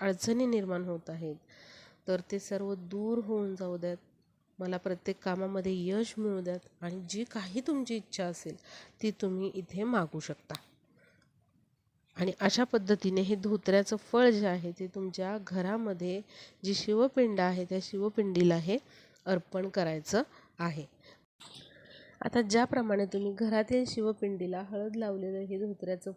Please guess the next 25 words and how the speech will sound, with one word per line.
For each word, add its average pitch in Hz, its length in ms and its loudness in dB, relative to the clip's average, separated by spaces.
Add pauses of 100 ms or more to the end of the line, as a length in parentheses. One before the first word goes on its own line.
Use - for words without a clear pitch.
फळ 196 200 0
अर्पण 214 520 -2
केलेलं 180 420 -2 (120)
आहे, 190 320 0 (1300)
तर 214 160 0 (180)
त्याचप्रमाणे 220 880 4
तुम्ही, 208 500 2 (440)
अ, 170 40 -6 (260)
तुम-, 170 460 -2
तुमच्याकडे 196 420 0
समजा 208 280 0
दोन 196 440 0
अशी 196 360 -4
धोत्र्याची 185 600 -4
फळं 226 360 4
असतील 165 460 -6
तर 190 140 0
तुम्ही 196 480 -2
दुसरं 190 480 0
जे 226 160 4
फळ 202 260 2
आहे 175 260 0 (520)
ते 220 320 4 (160)
शिवमंदिरामध्ये 220 1080 6
जाऊन 180 340 0